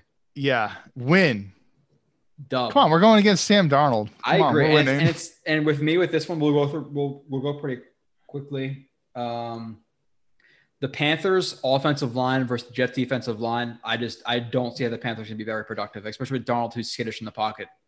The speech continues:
Speaker 2: They have no, like, their offensive line is garbage minus their right tackle Moton. So
Speaker 1: Yeah.
Speaker 2: I, I just can't see him handling Lawson and Q and all those guys. I, I just can't.
Speaker 1: Yeah.
Speaker 2: Um, should, should I write?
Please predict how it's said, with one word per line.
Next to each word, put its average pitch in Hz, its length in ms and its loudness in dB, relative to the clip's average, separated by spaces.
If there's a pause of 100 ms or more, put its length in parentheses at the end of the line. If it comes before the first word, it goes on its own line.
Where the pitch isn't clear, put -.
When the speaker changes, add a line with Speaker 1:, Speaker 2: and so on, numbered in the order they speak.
(200)
Speaker 2:
They 127 80 -2
have 127 180 0
no, 127 160 0
like, 135 180 -2
their 147 120 0
offensive 151 220 0
line 147 120 0
is 107 80 -8
garbage 117 480 -4
minus 110 300 -8
their 107 260 -8
right 107 180 -8
tackle 104 280 -6
Moton. 107 320 -12 (800)
So 110 380 -4
Speaker 1:
Yeah. - 60 -10 (220)
Speaker 2:
I, 113 80 -2
I - 20 0
just 120 140 -6
can't 123 220 -2
see 120 120 -6
him 113 120 -6
handling 110 440 -6
Lawson 107 380 -8
and 104 100 -16
Q 107 220 -10
and 104 80 -14
all 101 80 -12
those 98 160 -12
guys. 101 240 -12
I, 110 140 -8 (160)
I - 40 -6
just 113 160 -8
can't. 101 220 -12 (1120)
Speaker 1:
Yeah. 113 260 -2
Speaker 2:
Um, 110 200 -10 (760)
should, - 300 -16
should - 140 -10
I - 20 -2
write? 127 160 -6